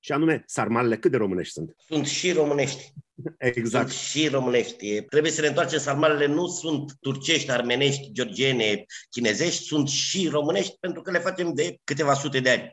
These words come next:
Speaker 2: Au trecut mai mult de câteva generații acolo de cele trei.
Speaker 1: Exact.
Speaker 2: A-
Speaker 1: Și atunci, eu vin și, și întreb și o fracțiune de secundă. Pentru că, într-adevăr, când te uiți la bucătărie, uh, citadină românească, urbană românească, și vezi burger sau, uh,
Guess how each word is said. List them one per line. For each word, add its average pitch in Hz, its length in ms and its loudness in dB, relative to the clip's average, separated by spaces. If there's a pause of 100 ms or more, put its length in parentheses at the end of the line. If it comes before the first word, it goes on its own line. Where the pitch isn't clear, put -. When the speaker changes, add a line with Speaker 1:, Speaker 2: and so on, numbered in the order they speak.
Speaker 2:
Au 113 120 -2
trecut 135 180 0
mai 147 160 4
mult 151 160 2
de 131 300 0 (140)
câteva 143 340 2
generații 143 560 2
acolo 120 220 -2
de 117 80 0
cele 120 200 -4
trei. 117 340 -2 (140)
Speaker 1:
Exact. 123 360 -2
Speaker 2:
A- - 60 2
Speaker 1:
Și - 40 0
atunci, 190 240 0 (240)
eu 151 160 4
vin 214 120 2
și, 202 200 0
și - 120 -4
întreb 160 300 0
și - 220 -4
o 170 240 0
fracțiune 156 300 0
de 120 60 -2
secundă. 110 320 -4 (280)
Pentru 139 180 0
că, - 40 -4
într-adevăr, 151 600 0
când 113 160 0
te 123 60 0
uiți 170 140 2
la 170 80 0
bucătărie, 123 800 -2
uh, 101 180 -2
citadină 101 760 -2
românească, 98 520 -2
urbană 107 300 -2
românească, 92 600 -4
și - 160 -6
vezi 135 240 2
burger 107 640 0
sau, 120 380 0
uh, 117 180 0